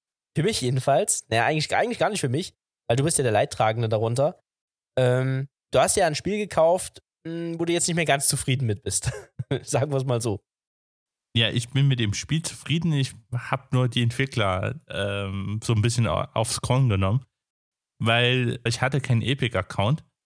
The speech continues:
Speaker 2: Und man muss dazu sagen, die meisten Spiele, die man gratis bekommen hat, hatte ich schon gekauft. Und die Spiele, die man dazu noch bekommen hat, die, äh, anderen Spiele, die gratis waren,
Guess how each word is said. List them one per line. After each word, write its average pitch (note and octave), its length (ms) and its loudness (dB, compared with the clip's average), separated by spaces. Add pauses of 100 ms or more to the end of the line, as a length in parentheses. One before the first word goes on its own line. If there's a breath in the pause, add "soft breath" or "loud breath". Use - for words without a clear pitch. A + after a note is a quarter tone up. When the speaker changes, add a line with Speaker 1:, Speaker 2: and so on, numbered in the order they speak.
(680)
Speaker 2:
Und B2+ 400 2 (1700)
man B2 100 4
muss C#3 140 2
dazu B2+ 240 -2
sagen, C3 360 2
die A#2 120 0
meisten B2+ 320 2
Spiele, C3 280 0
die A#2 180 2
man A2+ 180 2
gratis A#2 300 -2
bekommen C3+ 300 0
hat, - 280 -4
hatte B2 160 0
ich B2+ 80 0
schon A#2+ 140 2
gekauft. A#2 560 -2 (140)
Und A2+ 200 0
die C#3 100 2
Spiele, B2 320 -2
die A#2 160 -2
man A2+ 180 2
dazu A2 460 0
noch G#2+ 180 0
bekommen C#3 360 0
hat, A#2+ 200 -2
die, G2+ 260 0
äh, G#2 640 -2
anderen B2 360 0
Spiele, G#2 260 -2
die G2 80 -4
gratis G2+ 420 -4
waren, A2 220 -2